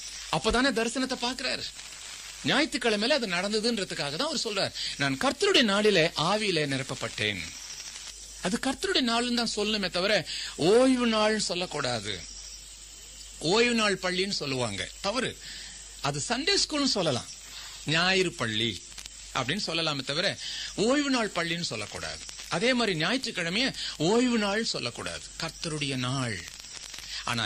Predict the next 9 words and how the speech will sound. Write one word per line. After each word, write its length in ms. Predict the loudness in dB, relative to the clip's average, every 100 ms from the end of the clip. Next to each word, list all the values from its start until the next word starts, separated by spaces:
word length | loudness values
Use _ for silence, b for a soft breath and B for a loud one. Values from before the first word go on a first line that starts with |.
| -4 -8 -4
சனிக்கிழமை 680 | 2 4 4 2 0 0 0
தான் 220 | -2 -4 -4
ஓய்வு 260 | -2 -2 -2
நாள். 240 | -4 -4 -2
ஆறு 300 | 2 2 4
நாள் 280 | 4 4 4
நீ 100 | 2
வேலை 280 | 2 0
செஞ்ச, 280 | -2 -2 0